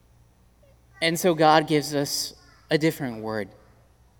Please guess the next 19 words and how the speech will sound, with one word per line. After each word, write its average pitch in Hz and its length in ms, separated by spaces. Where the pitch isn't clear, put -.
He 202 100
gives 185 220
us 175 200
another 170 640
word 143 560
so - 140
that 156 140
we 151 100
can 151 180
understand 135 840
the 113 60
cross. - 760
And 147 120
that 143 160
word 127 500
is 123 220
grace. 117 880
The 139 80
cross 143 720